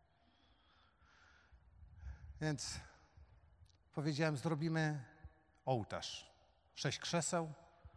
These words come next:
ustawiliśmy siedzeniami do siebie i powiedziałem tak, ale to, co się teraz wydarzy,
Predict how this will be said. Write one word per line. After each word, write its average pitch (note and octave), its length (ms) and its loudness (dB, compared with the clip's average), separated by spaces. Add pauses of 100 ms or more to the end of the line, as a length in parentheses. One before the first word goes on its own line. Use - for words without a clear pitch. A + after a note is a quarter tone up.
(420)
ustawiliśmy A2 760 -4
siedzeniami A2 520 -6
do G#2+ 100 -4
siebie C#3 400 -2 (760)
i - 40 -8
powiedziałem A#2+ 420 -2
tak, - 360 -6 (880)
ale G#2 380 0 (1300)
to, G#3 120 0
co F3 120 -4
się C#3+ 120 0
teraz C#3+ 320 2
wydarzy, C3 580 0